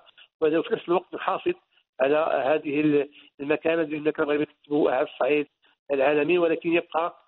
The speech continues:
من أهم ش-، يعني المحاور اللي كتشتغل عليها هذه الشراكة الخضراء هي المجال المناخي، المجال ديال الطاقة،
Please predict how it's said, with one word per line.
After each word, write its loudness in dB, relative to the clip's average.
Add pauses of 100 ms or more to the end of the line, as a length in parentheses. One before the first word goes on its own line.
(140)
من -10
أهم 0
ش-، -14
يعني 0
المحاور 0
اللي 0
كتشتغل -2
عليها 2
هذه 0
الشراكة -2
الخضراء -2 (460)
هي 0
المجال 0
المناخي، 0
المجال 0
ديال -2
الطاقة، -4